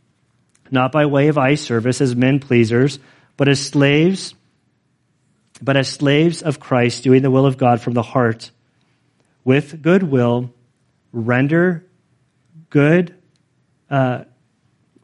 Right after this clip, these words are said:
uh, render service as to the Lord and not to men, knowing that whatever good thing each one does, this he will receive back from the Lord, whether slave or free." And so here the person that finds himself in this condition,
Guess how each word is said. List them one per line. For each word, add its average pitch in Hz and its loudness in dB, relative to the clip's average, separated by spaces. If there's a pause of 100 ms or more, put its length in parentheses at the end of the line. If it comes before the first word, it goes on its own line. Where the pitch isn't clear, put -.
uh, 110 -6
render 160 0
service 135 0
as 127 0
to 147 -4
the 127 -4
Lord 120 0
and 131 -8
not 120 -6
to 135 -12
men, 117 -4
knowing 131 0
that 131 -4
whatever 135 0
good 147 0
thing 123 -4
each 131 -4
one 131 -2
does, 120 -2 (480)
this 131 0
he - 2
will 147 4
receive 135 0
back 120 -2
from 135 -8
the 120 -2
Lord, 110 -4 (160)
whether 110 -8
slave 117 -8
or 113 -14
free." 107 -12 (560)
And 123 -12
so 143 0
here 156 2
the 170 0
person 143 -2
that 127 -2
finds 143 -4
himself 139 -4
in 143 0
this 156 0
condition, 120 -4